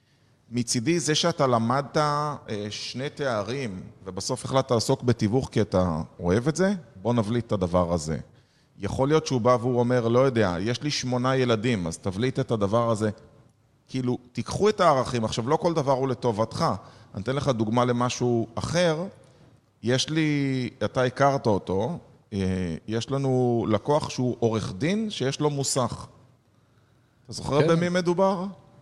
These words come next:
Speaker 1: לא
Speaker 2: Mm,
Speaker 1: משנה.
Speaker 2: אוקיי.
Speaker 1: והוא... עכשיו, יש לי שאלה. אם הוא היה המוסכניק שלך כל החיים, ואז הוא אומר לך, "כן, אני גם עורך דין", היית מרגיש בנוח לתת לו עבודה?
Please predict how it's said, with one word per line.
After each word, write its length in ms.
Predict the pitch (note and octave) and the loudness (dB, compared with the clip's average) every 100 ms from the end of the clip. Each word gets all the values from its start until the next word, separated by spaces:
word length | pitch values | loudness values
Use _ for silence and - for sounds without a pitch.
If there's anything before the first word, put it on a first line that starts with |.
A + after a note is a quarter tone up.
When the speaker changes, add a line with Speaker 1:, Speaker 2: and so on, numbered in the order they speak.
| _ _ _ _ _ _ C3 | _ _ _ _ _ _ -4
Speaker 1:
לא 60 | B2 | 0
Speaker 2:
Mm, 40 | |
Speaker 1:
משנה. 440 | B2 A#2+ A2 G#2+ B2+ F#3+ - - - _ | 2 2 2 2 2 -2 -8 -20 -20 _
Speaker 2:
אוקיי. 280 | C3 C3 G2+ | -8 -4 2
Speaker 1:
והוא... 520 | C#3 C#3+ C#3+ D3 C#3 - | 4 6 6 4 2 0
עכשיו, 340 | A#2 - D3 B2+ | -2 2 0 0
יש 220 | D3+ F3 | -2 -2
לי 80 | G3+ | -2
שאלה. 460 | - D#3 C#3+ A#2 E2 - | 2 2 4 4 2 0
אם 120 | F3+ | 0
הוא 120 | G#3+ | 2
היה 100 | A3+ G#3+ | 2 2
המוסכניק 600 | F3+ D3 D#3+ C#3+ D#3 - | 0 -2 0 0 -2 -2
שלך 280 | C#3 G#2+ A2+ | -2 0 0
כל 160 | C3+ C3+ | 2 2
החיים, 360 | B2+ B2 G#2+ | 0 -2 0
ואז 180 | A2 A#2 | 0 2
הוא 100 | B2 | 0
אומר 120 | B2 | 0
לך, 120 | A#2 A#2+ | -4 -2
"כן, 160 | G3+ | -2
אני 120 | D#3 A#2+ | 0 0
גם 180 | A#2+ | 4
עורך 340 | A#2+ A2 G2 A2+ | 4 4 2 -2
דין", 400 | G2+ C#3+ E2 D2+ | 0 0 -2 -6
היית 200 | - A2 B2+ | -6 -4 -4
מרגיש 320 | G#2+ A#2+ A2+ | -4 -6 -6
בנוח 380 | G#2+ B2+ C3 G#2+ | -4 -2 -2 -4
לתת 320 | G#2+ A#2 A#2+ | -4 -4 0
לו 100 | A2 | 0
עבודה? 380 | F2 G2 C3 | 2 -2 0